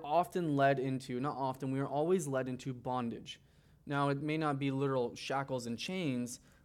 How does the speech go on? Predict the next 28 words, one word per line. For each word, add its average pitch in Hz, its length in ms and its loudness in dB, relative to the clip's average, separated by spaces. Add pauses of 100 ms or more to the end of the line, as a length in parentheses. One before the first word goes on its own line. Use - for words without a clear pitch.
(100)
but 139 120 4
a 135 60 4
bondage 127 500 -4
to 120 100 -10
sin. - 460 -6 (480)
And 127 120 -6
sometimes 151 400 -2
it's 139 120 -2
different 143 380 -2
types 160 360 -6
of 113 120 -10
sin, - 300 -12 (560)
right? 123 240 -6
But 135 160 -4
there 143 140 4
is 139 240 2
a 139 100 2
bondage 131 720 -2
nonetheless. 120 1200 -4 (420)
You - 60 -8
know, 120 180 -2
far 151 300 0
too 147 260 -2
often 143 400 0
we 131 120 -2
have 135 200 -2
this 127 280 -4
thought 139 460 2